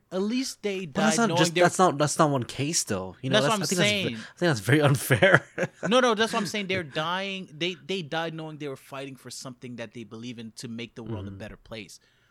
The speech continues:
Speaker 1: But y-
Speaker 2: Yeah.
Speaker 1: that lady dying because they were angry that Trump didn't win, it just seems like that's in, like, for nothing. Like, nothing's gonna change. Nothing's gonna happen. You're just gonna be remembered. You're gonna be that, like, we know they, they're gonna have memorials for you. You died for no reason.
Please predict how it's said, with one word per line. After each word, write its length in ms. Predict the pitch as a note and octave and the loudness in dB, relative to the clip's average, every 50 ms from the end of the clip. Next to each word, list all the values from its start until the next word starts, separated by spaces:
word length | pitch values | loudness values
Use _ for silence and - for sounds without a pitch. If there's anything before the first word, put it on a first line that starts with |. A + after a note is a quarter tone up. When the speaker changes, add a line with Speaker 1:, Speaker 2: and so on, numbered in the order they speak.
| _ _ _ | _ _ _
Speaker 1:
But 80 | C#3 C#3+ C#3 | -6 -6 -6
y- 100 | C3 B2+ | -6 -6
Speaker 2:
Yeah. 220 | G#2 G2+ F#2 F2+ E2+ B2 | -6 -6 -6 -8 -10 -6
Speaker 1:
that 220 | B2+ E3+ F3 F3 F3 | -4 -2 -2 -2 -2
lady 280 | F3+ F3+ F#3+ F#3 F3 | -4 -4 -4 -6 -8
dying 760 | C#3+ A2+ A#2+ B2+ C3 C#3 C#3+ C#3 C#3 C3 B2+ B2 B2 A#2 A2+ G#2+ | -10 -8 -6 -6 -4 -4 -4 -6 -6 -8 -8 -10 -10 -12 -14 -14
because 440 | A#2+ A#2 - - C#3 B2+ A#2+ A#2 G#2+ | -16 -16 -12 -10 -8 -8 -8 -10 -10
they 140 | A#2 B2 | -10 -8
were 140 | A#2+ A#2+ A#2 - | -8 -8 -10 -12
angry 320 | A2 A#2 A#2+ A#2+ A2 A#2 | -12 -12 -12 -10 -10 -10
that 160 | A2 G#2 G#2 | -10 -10 -12
Trump 280 | - - - A#2+ A2 - | -12 -14 -14 -14 -14 -12
didn't 280 | A2+ G#2 G2+ G2 F2+ | -14 -14 -14 -14 -14
win, 220 | F#2+ A2 C3 C3 A#2 | -10 -10 -8 -8 -8
it 60 | A2 | -10
just 200 | - - C#3 - | -12 -12 -12 -12
seems 220 | - D3+ C3+ A#2+ | -10 -12 -12 -10
like 180 | B2 A2+ G#2+ G2+ _ _ _ _ _ _ _ _ _ _ _ _ _ | -10 -12 -12 -12 _ _ _ _ _ _ _ _ _ _ _ _ _
that's 320 | - G#3 A#3 A3+ - - | -8 -8 -8 -8 -8 -8
in, 220 | G3 E3+ C#3 A#2+ - _ | -8 -8 -10 -12 -14 _
like, 180 | C#3 D#3 D3 - | -12 -12 -12 -12
for 220 | - - - E3 | -16 -14 -12 -12
nothing. 800 | C3+ B2+ A#2+ A2+ A2 A2+ D3 G3+ - - - - C4+ A3+ D#3 C3 | -10 -10 -10 -10 -10 -8 -10 -10 -12 -12 -12 -8 -6 -6 -6 -6
Like, 200 | C3+ C#3 C3 - | -8 -10 -10 -10
nothing's 380 | C#3+ D#3 F#3+ F#3+ - A#3+ A3 G3+ | -8 -8 -8 -8 -8 -10 -10 -8
gonna 220 | G#3+ G#3+ G#3 F#3 | -8 -8 -8 -8
change. 340 | - - - F3 F#3+ G3 - | -10 -12 -12 -12 -12 -12 -12
Nothing's 280 | E3 E3 - G3+ F3+ - | -12 -12 -12 -12 -12 -12
gonna 180 | F3+ F3 E3 D3 - - - - | -12 -12 -12 -14 -16 -18 -10 -6
happen. 500 | D3+ D#3 E3+ E3+ _ - A2+ G#2+ G2+ G2 - _ _ _ _ _ | -6 -6 -6 -6 _ -8 -8 -8 -8 -12 -16 _ _ _ _ _
You're 100 | C#3+ E3 | -8 -6
just 160 | F#3 G#3 F#3 | -6 -6 -4
gonna 220 | F#3+ G3 F#3+ F3+ F3+ | -4 -4 -4 -4 -4
be 180 | E3+ F3+ F3 | -4 -4 -6
remembered. 720 | E3 C#3+ B2+ - C3 C#3+ D3 C#3 C3 C#3+ D#3 D#3+ D3+ C#3 B2 | -6 -8 -12 -12 -10 -8 -6 -4 -4 -4 -4 -4 -4 -6 -6
You're 100 | C3 C3 | -6 -6
gonna 120 | D3+ D#3 D3 | -8 -8 -6
be 100 | D3 D3 | -6 -4
that, 220 | C#3+ C#3+ C3 A2 - - _ _ _ _ _ _ _ | -4 -4 -4 -4 -6 -12 _ _ _ _ _ _ _
like, 220 | A#2+ C3 C3 A#2 - | -4 -4 -4 -4 -6
we 140 | C3 C3+ D3 | -8 -8 -4
know 160 | C#3+ C#3 C3 | -4 -4 -2
they, 100 | B2 C3+ B2+ B2 | -2 -4 -6 -6
they're 240 | A#2+ A#2+ C3 C3+ C#3 | -8 -8 -6 -6 -4
gonna 220 | C3 E3+ D#3 C#3 | -4 -4 -2 -2
have 120 | D3+ C#3+ | -2 -4
memorials 600 | C#3+ C#3 B2 A#2 A#2+ A#2+ C3+ D#3 D3+ C#3+ C3+ - | -4 -6 -4 -2 -2 0 0 2 2 0 -2 -2
for 120 | - - B2+ | -6 -8 -8
you. 140 | A#2+ A2+ A2+ | -6 -4 -4
You 60 | A#2+ A#2+ | -6 -4
died 460 | G#2+ A#2+ A2+ B2 B2 A#2+ A2+ G#2 - | -2 -2 -2 0 -2 -2 -4 -8 -10
for 160 | - - A2+ | -12 -14 -12
no 140 | G#2 G#2+ B2 | -10 -8 -8
reason. 460 | A#2 A2 A#2 B2+ A#2 A2 G2 G2+ G2+ | -8 -8 -8 -10 -10 -10 -12 -14 -16